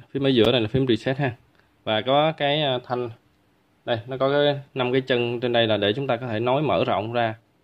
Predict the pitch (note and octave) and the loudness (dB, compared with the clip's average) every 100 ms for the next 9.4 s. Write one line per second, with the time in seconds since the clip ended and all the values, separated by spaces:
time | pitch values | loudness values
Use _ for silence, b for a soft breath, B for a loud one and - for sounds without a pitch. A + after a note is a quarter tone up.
0 | - A#2 C3 C#3 G#2 G2+ G2+ A2+ - _ | -12 -4 -2 -2 -2 -2 0 -2 -4 _
1 | b b C3+ B2 B2+ B2 G2+ B2+ C#3+ C#3 | b b -2 0 2 2 2 0 -2 -2
2 | C3 B2 G2+ - G2+ A#2+ C#3 C#3 D#3 A#2+ | -2 0 0 0 -2 0 0 0 0 0
3 | A2 G2 F#2 A#2 G2+ - _ - _ b | 0 -2 -4 -6 -6 -6 _ -20 _ b
4 | b b b A2+ A2+ C#3 D3 D3+ D3+ A#2+ | b b b 0 2 0 0 2 2 2
5 | A2 A2+ B2 A#2+ C3 C#3+ C#3 D3+ D3+ A#2 | -2 -2 -2 -2 -2 -2 0 0 -2 0
6 | G2+ G2+ G#2+ G2+ A#2 B2+ C#3+ D3+ G2+ F#2 | 0 0 0 0 -2 -4 -4 -2 -2 -2
7 | A#2 A#2+ - - - G2+ G2+ A#2 B2 C#3 | -2 -6 -8 -18 -2 0 0 0 -2 -2
8 | C#3+ - - C3+ - A#2 G#2+ A2+ A2 G#2 | -2 -2 -2 -2 -2 -4 -2 -2 -2 -2
9 | A2+ B2+ A2+ G#2+ | -8 -4 -2 -2